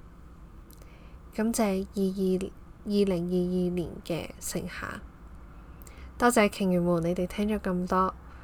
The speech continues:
唔知你哋嘅夏天又係點呢？今日呢嘅 podcast 就去到呢度啦，我都唔記得咗個結尾點樣講啦。嗯，希望大家可以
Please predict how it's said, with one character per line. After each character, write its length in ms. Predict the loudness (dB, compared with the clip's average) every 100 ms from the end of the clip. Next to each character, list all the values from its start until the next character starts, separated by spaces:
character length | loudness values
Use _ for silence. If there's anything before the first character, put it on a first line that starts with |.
| -14 -14 -6
唔 120 | -2 0
知 160 | 2
你 220 | 4 4
哋 160 | 4 2
嘅 120 | 0
夏 240 | 0 0 -2
天 460 | -2 0 2 0 -2 -12 -16 -12
又 100 | -6
係 240 | -4 -2 -2
點 240 | -2 -2
呢？ 180 | -2 -4 -10 -14 -14 -14 -14 -14 -16 -14 -14 -14 -14 -14 -12 -2 8
今 100 | 12
日 60 | 12
呢 220 | 12 10 8
嘅 260 | 6 6 6
podcast 480 | 6 4 6 4 4
就 120 | 2
去 140 | 0 0
到 140 | 2
呢 140 | 2
度 140 | 2 2
啦， 180 | 2 -2 -2
我 180 | 6 8
都 160 | 10 10
唔 260 | 8 6 6
記 180 | 6 8
得 100 | 8
咗 160 | 8 8
個 120 | 6
結 220 | 4 2
尾 140 | 2
點 120 | 4 2
樣 180 | 2 0
講 180 | 0
啦。 160 | 0 -2 -6 -8 -6 -8 -10 2
嗯， 500 | 6 6 6 6 6
希 160 | 6 10
望 200 | 10 10
大 200 | 6 8
家 180 | 8
可 180 | 10 8
以 460 | 8 6 6 6